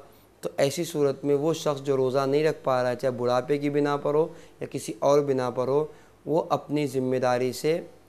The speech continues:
फ़ारिग करार दिया गया है। इसी तरीके से कोई शख्स ऐसा है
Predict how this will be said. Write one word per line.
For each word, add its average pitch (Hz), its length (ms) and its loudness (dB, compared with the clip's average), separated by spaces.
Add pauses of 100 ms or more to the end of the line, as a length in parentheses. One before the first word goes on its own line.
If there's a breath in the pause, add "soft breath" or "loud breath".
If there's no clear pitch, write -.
(120)
फ़ारिग 127 460 -2 (200)
करार 123 580 0
दिया 117 360 -4
गया 113 400 -4 (360)
है। 107 220 -10 (800 soft breath)
इसी - 200 -2
तरीके 131 440 2
से 117 220 -8 (1600 soft breath)
कोई 180 140 4
शख्स 190 300 0
ऐसा 180 300 4
है 196 260 0